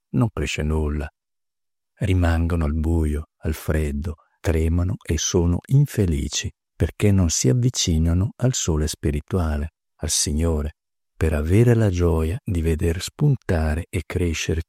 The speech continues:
tutti quei piccoli germogli nel loro giardino. A partire da oggi,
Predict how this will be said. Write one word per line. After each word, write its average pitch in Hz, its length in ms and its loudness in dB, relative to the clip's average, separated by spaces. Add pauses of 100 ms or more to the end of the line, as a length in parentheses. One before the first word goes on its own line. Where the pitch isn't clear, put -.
tutti - 360 -2
quei - 180 -2 (120)
piccoli 123 460 0
germogli 85 800 0 (120)
nel 92 220 -2
loro 76 240 -2
giardino. 85 680 -2 (880)
A - 160 -14
partire 170 500 2
da 80 220 0
oggi, 78 360 -4